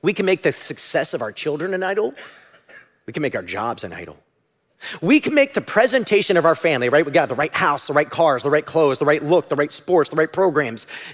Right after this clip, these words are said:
That can be an idol. We can actually make our clothing, as I said, an idol. We can make our spouse an idol.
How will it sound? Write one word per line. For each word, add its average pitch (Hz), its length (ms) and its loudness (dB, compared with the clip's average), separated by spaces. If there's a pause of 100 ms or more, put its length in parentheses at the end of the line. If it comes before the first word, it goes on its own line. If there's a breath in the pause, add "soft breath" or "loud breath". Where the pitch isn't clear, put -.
That 101 160 -6
can 123 80 -8
be 139 100 -4
an 143 80 -4
idol. 196 320 -10 (1300)
We 190 100 0
can 170 160 2
actually 135 320 -2
make 143 300 0
our 120 180 2
clothing, 143 480 -2
as 120 140 -2
I 113 80 -4
said, 143 240 -4
an 139 120 -6
idol. 165 280 -8 (1120)
We 202 100 0
can 208 80 -4
make 202 140 2
our 135 100 0
spouse - 680 -6
an 107 100 -10
idol. 95 240 -12